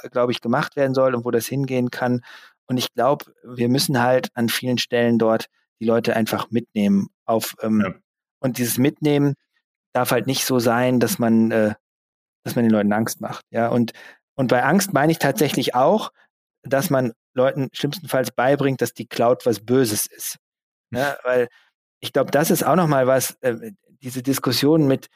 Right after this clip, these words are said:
Speaker 1: meine Daten sind dann in die Cloud, dann kann die jeder sehen. Also das gibt's immer noch. Also das hab ich in zwanzig dreiundzwanzig wurde mir diese Frage gestellt,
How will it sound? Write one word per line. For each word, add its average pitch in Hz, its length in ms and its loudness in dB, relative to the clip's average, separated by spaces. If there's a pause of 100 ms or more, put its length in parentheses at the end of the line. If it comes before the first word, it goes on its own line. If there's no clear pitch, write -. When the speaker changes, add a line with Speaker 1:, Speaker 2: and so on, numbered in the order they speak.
(340)
Speaker 1:
meine 127 240 0
Daten 135 300 2
sind 135 160 0
dann 131 100 0
in 131 100 0
die 127 120 0
Cloud, 143 300 0
dann 120 120 0
kann 143 240 0
die 131 80 -6
jeder 120 420 0
sehen. 127 480 2
Also 120 140 -4
das 113 220 0
gibt's - 340 -2
immer 156 220 4
noch. 101 340 -2
Also 117 120 2
das 110 100 0
hab 135 100 0
ich - 160 -4
in 135 100 -6
zwanzig 135 400 -2
dreiundzwanzig 127 800 0
wurde 120 180 -2
mir 120 100 -2
diese 113 200 2
Frage 113 400 0
gestellt, 107 520 -2